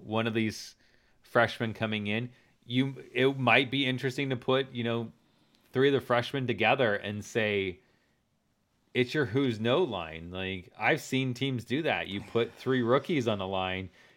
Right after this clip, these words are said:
because there's not enough film on them for another team to go, "Okay, this is how we're going to shut this group down." And if they have chemistry, go for it.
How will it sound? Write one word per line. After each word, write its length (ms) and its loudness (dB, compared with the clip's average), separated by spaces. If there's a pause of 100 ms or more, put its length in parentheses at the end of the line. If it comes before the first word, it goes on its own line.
(140)
because 460 2 (720)
there's 240 4
not 160 4
enough 280 4
film 280 2
on 180 2
them 240 -2
for 180 2
another 300 2
team 280 -4
to 60 -2
go, 260 2
"Okay, 280 2
this 180 -2
is 100 -10
how 160 4
we're 120 0
going 400 -4
to 520 0 (240)
shut 460 2
this 200 -2
group 260 -8
down." 440 -2 (320)
And 140 2
if 100 4
they 140 4
have 400 2
chemistry, 800 -6 (800)
go 180 2
for 260 -8
it. 40 -20